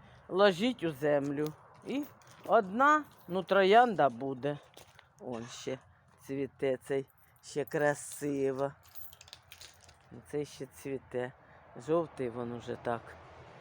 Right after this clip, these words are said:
відцвітає. Той теж відцвітає. Ну, тут багато ще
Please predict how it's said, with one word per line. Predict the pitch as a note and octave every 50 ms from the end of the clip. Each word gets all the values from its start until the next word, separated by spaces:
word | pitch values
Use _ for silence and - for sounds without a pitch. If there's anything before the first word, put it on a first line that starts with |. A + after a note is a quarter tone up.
| - - - -
відцвітає. | B2+ C3 B2 - - - - C#3 C3 A#2+ - - C3+ D3+ F3+ G#3 A3+ A3+ A3+ A3 A3 G#3+ G#3+ G#3 G#3 G#3 G3+ - - - - - - - - - - - - - - - - - - - - - - -
Той | B2 A#2 A2 - - -
теж | D#3 F#3+ A#3 B3 B3 A3+ F#3+
відцвітає. | A3 A3 G#3+ G#3+ - - - - - G3+ G3+ - - F#3+ G3 G#3 G#3+ G#3+ G#3 G#3 G3+ G3+ G3+ G3+ G3
Ну, | A3 A#3+ A3+
тут | - - G3+
багато | F3 F3 G3 G3 G3+ F#3+ - F3+
ще | F3 - G3 F#3+